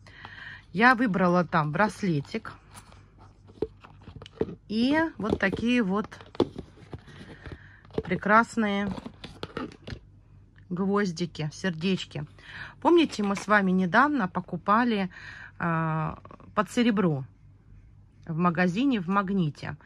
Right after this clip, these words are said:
тоже браслет, сердечки. А вот. Но это совсем другая тема. Почему? Потому что смотрите, как переливаются вот этот набор. Да? Тут, кстати,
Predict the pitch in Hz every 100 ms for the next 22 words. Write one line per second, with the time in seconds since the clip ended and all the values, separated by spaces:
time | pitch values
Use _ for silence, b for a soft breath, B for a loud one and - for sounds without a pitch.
0 | B B B B _ 214 190 151 160 156
1 | 185 - 170 147 - 160 151 226 269 -
2 | 254 247 - _ _ _ _ _ _ -
3 | _ _ - - 180 185 180 165 - B
4 | B B B B 208 285 302 220 196 190
5 | 180 156 B 185 202 - 185 165 170 185
6 | 175 160 233 269 262 247 185 - 214 233
7 | 170 175 170 160 185 175 196 180 156 180
8 | 170 - 160 165 160 170 160 147 - 156
9 | 151 B B B B B - 175 151 160
10 | 143 190 - 208 214 220 233 226 B B
11 | - 180 202 254 B B B - 208 -
12 | - 190 160 170 165